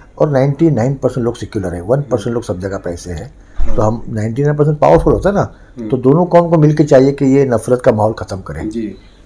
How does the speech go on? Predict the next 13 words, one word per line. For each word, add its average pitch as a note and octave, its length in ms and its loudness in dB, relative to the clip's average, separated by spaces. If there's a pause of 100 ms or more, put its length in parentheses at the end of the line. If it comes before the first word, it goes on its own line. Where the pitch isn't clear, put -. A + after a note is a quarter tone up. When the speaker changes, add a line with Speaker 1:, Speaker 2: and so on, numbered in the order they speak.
Speaker 2:
लेकिन D#3 140 4
ये D3+ 180 8
तो D#3+ 140 6
मदारिस C#3+ 420 6
को E3+ 360 8
आतंकवाद C3+ 480 6
का D3+ 100 8
अड्डा A#2+ 400 4
करार C#3 280 4
दे B2 140 0
रहे A#2+ 100 -4
हैं। - 360 2
Speaker 1:
<coughs> A#3 100 -2